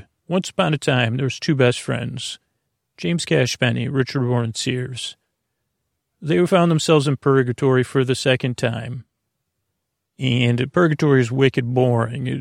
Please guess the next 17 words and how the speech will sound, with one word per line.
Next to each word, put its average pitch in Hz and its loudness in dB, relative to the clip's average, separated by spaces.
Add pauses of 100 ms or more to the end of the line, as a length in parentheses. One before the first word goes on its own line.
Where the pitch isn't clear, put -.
The, 139 -2
then 147 2
the, 143 -4
Richard 143 -2
Warren 139 4
Sears 151 2
was 131 -2
also 151 0
spending 135 -2
some 123 -2
time 127 0
with 117 -2
Jeff - -2
Bezos, 131 0
also 151 0
in 120 0
purgatory. 123 -2